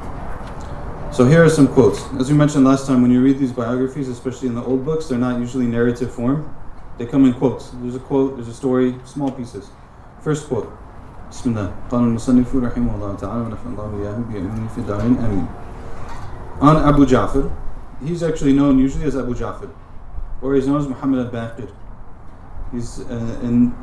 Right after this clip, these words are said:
for, definitely for twelve Shias, he's one of the Imams. So, so is Ali ibn Hussein. Capital I Imams.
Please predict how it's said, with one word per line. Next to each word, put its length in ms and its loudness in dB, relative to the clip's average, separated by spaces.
for, 400 -4
definitely 360 4
for 120 2
twelve 260 2
Shias, 320 -4
he's 120 -4
one 120 -2
of 80 -2
the 80 -4
Imams. 460 -6
So, 480 -2
so 240 2
is 200 -2
Ali 300 0
ibn 180 -2
Hussein. 360 -4
Capital 340 4
I 200 2
Imams. 500 0